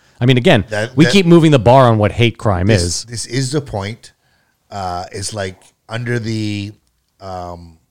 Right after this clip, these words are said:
Speaker 2: protection of entertainment, you know what I mean? It's like cause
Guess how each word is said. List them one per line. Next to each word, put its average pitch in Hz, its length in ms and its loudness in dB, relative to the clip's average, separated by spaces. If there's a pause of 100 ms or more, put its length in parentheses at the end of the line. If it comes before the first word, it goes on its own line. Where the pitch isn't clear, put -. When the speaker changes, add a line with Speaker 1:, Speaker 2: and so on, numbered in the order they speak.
Speaker 2:
protection 131 460 -6
of 113 100 -6
entertainment, 120 960 -6 (640)
you 120 260 -10
know 110 140 -4
what 107 60 -8
I 104 40 -6
mean? 107 180 -6
It's 104 80 -6
like 101 140 -6
cause 95 880 -8